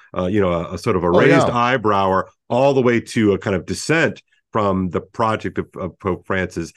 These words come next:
Speaker 1: then I'm gonna trash you and go after you, uh, with everything I've got. And I feel that dynamic plays itself pretty regularly.
Speaker 2: It does. I mean, you see that, uh,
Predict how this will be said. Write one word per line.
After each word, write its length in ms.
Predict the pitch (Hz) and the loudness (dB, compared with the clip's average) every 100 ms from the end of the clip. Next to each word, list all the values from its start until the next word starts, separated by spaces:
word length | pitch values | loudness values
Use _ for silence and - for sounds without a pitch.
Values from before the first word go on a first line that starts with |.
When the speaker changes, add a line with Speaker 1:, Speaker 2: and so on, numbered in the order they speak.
| - - | -10 -4
Speaker 1:
then 160 | 98 | -2
I'm 180 | 107 113 | 0 0
gonna 160 | 101 - | 0 -2
trash 460 | - 101 98 - | -2 -2 -2 -4
you 180 | 95 87 | -2 -2
and 140 | 87 | -2
go 140 | 87 95 | 0 0
after 260 | 92 - | -2 -6
you, 320 | 87 87 82 - - | -4 -2 -2 -6 -18
uh, 160 | - 87 | -6 -2
with 220 | 85 90 - | 0 -2 -2
everything 540 | 113 98 90 95 90 | -2 -2 -2 -2 -2
I've 160 | 82 - | -4 -4
got. 320 | 90 85 82 _ - | -6 -6 -10 _ -4
And 140 | 101 | -2
I 140 | 120 156 | 0 -2
feel 300 | - 165 120 | 2 2 2
that 220 | 104 - | 0 0
dynamic 580 | 104 101 104 95 - - | 0 2 0 0 -4 -2
plays 280 | 101 95 | 0 0
itself 440 | 85 - 92 87 - | -4 -6 -4 -4 -8
pretty 920 | - - 160 170 165 156 135 113 107 | -20 -6 0 2 4 4 4 4 0
regularly. 680 | 92 85 73 76 73 - 71 _ _ _ _ _ _ _ _ _ - | 0 0 -2 -4 -6 -10 -18 _ _ _ _ _ _ _ _ _ -8
Speaker 2:
It 120 | 110 | 0
does. 360 | 143 107 90 | 2 2 2
I 80 | 110 | 0
mean, 120 | 104 107 | 0 2
you 140 | 104 | 0
see 240 | - 139 | 0 -2
that, 320 | 131 120 110 - - | 0 2 2 -2 -4
uh, 460 | 92 90 85 82 | 0 2 2 0